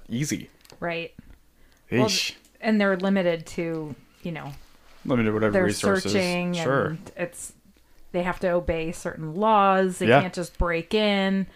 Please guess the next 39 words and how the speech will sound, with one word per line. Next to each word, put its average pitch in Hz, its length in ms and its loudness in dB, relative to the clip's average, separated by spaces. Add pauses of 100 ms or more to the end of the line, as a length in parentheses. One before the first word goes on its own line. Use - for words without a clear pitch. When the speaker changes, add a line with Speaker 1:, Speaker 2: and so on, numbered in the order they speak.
(140)
Speaker 1:
Yeah. 127 200 2
Speaker 2:
Whereas, 202 280 4
like, 175 240 -2 (100)
I 220 140 6
wanna 196 300 2 (260)
say, 170 420 -2
if 170 80 -6
somebody 202 340 2
told 185 260 -2
me 165 280 -6
so-and-so's 196 540 0
missing, 185 420 -2
I'd 175 120 -2
be 190 120 -2
in 180 80 -2
their 165 120 -4
house 170 400 -4
within 175 300 -2
five 156 340 -4
minutes. 226 520 0
Speaker 1:
Yeah. 185 200 2 (300)
Speaker 2:
And 180 320 0
I 185 140 2
wouldn't 180 400 0
leave 185 640 2 (340)
until 196 300 0
I 185 100 2
knew 208 380 4
there 202 120 4
was 190 180 0
no 185 120 0
person 247 460 2
Speaker 1:
Right. 110 120 6
Speaker 2:
there. - 280 -10 (140)
Speaker 1:
Right. 113 300 4 (400)
Speaker 2:
But 147 160 -2
Speaker 1:
No, 135 240 10
I, 104 320 4
like, 120 220 6